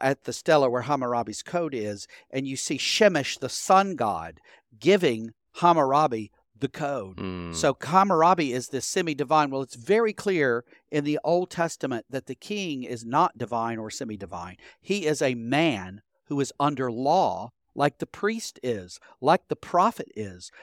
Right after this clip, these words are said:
Speaker 1: They're all mere men who, of course, need a savior.
Speaker 2: Hmm.
Speaker 1: Th-, they all need Jesus to come.
Speaker 2: Yeah.
Speaker 1: So it is the case that there has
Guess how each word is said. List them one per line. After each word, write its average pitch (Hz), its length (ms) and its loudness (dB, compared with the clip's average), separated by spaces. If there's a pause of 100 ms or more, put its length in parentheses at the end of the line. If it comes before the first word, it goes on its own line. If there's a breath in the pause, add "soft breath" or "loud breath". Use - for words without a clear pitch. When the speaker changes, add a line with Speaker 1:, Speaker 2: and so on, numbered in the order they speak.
(120)
Speaker 1:
They're 160 160 6
all 180 220 8
mere 175 420 0
men 190 560 -2 (240)
who, 175 160 2
of 160 140 -2
course, 165 380 -2 (120)
need 175 260 -6
a 175 80 -4
savior. 160 640 -2
Speaker 2:
Hmm. 90 320 -8
Speaker 1:
Th-, 143 140 4
they 160 140 6
all 165 140 6
need 156 220 -4
Jesus 156 300 -8
to 156 100 -10
come. 160 280 6 (120)
Speaker 2:
Yeah. 98 160 0
Speaker 1:
So 185 380 8 (440)
it 190 240 4
is 226 280 4
the 190 100 -2
case 113 400 -4
that 143 220 -6
there 165 140 2
has 151 180 0